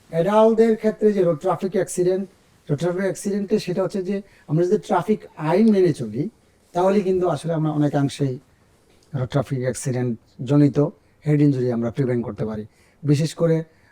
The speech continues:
আপনার মোটরসাইকেল অ্যাক্সিডেন্ট, মোটরসাইকেলে, মোটরসাইকেল অ্যাক্সিডেন্ট কিন্তু হেড ইনজুরি নিয়ে বেশি আসে এবং সিভিয়ার হেড ইনজুরি হয় অনেক ক্ষেত্রেই আসলে, মানে,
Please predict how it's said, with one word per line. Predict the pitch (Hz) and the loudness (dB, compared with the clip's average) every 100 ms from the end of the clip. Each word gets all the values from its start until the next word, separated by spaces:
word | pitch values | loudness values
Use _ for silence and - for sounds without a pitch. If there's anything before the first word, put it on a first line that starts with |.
| - | -8
আপনার | 143 143 | 2 4
মোটরসাইকেল | 147 143 139 160 165 | 4 2 -2 -2 0
অ্যাক্সিডেন্ট, | 165 147 165 165 | 0 0 -2 0
মোটরসাইকেলে, | 156 160 151 170 175 185 196 - _ _ _ _ _ - | 0 -2 -2 -2 0 -2 -2 -8 _ _ _ _ _ -4
মোটরসাইকেল | 156 156 185 190 | -2 0 0 0
অ্যাক্সিডেন্ট | 190 - 190 202 196 _ _ | -2 -2 -2 0 -2 _ _
কিন্তু | 196 190 190 | -4 -4 -2
হেড | 143 139 | 0 4
ইনজুরি | 143 139 131 | 4 4 -2
নিয়ে | 127 | -4
বেশি | 120 123 127 | -2 -4 -4
আসে | 123 113 180 | -8 -4 -2
এবং | 160 180 180 _ _ _ | 0 -2 -4 _ _ _
সিভিয়ার | - 185 180 214 175 | -8 -4 4 6 6
হেড | 147 | 2
ইনজুরি | 143 123 123 | 2 0 -4
হয় | 120 202 | -2 -2
অনেক | 196 175 | 0 -2
ক্ষেত্রেই | 165 185 180 180 | -4 -8 -2 0
আসলে, | 160 - 160 - _ _ _ _ - | 0 -2 -6 -6 _ _ _ _ -12
মানে, | - 131 127 131 71 | -4 -2 -2 -4 -6